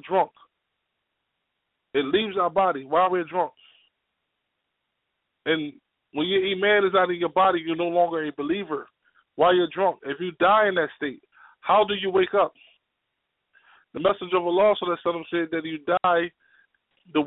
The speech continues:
you, you are raised up the way you died. He says that if anybody die addicted to any substance, like alcohol, then you die the death of a mushrik.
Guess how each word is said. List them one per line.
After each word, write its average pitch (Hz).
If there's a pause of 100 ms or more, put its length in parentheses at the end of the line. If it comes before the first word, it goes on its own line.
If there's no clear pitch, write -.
you, 165
you 180
are 156
raised 180
up 180
the 165
way 170
you 165
died. 170 (840)
He 185
says 185
that 180
if 156
anybody 190
die 175 (540)
addicted 170
to 180
any 175 (100)
substance, 156 (100)
like 139
alcohol, 151 (680)
then 165
you 170
die 180
the 170
death 180
of 156
a 147
mushrik. 165